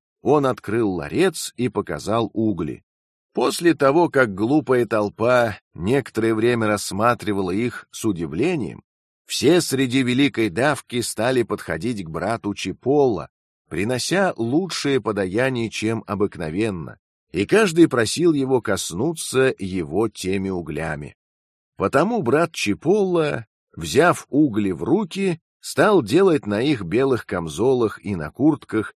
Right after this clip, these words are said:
и на покрывалах женщин такие большие кресты, какие только могли поместиться, утверждая, что если угли и умалялись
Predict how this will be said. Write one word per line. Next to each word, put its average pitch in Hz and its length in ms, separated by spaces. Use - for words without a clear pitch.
и 131 140
на 127 120
покрывалах 104 800
женщин 123 680
такие 165 540
большие 107 500
кресты, 92 640
какие 170 400
только 131 340
могли 101 360
поместиться, 104 880
утверждая, 120 760
что 104 200
если 120 480
угли 117 380
и 117 220
умалялись 104 880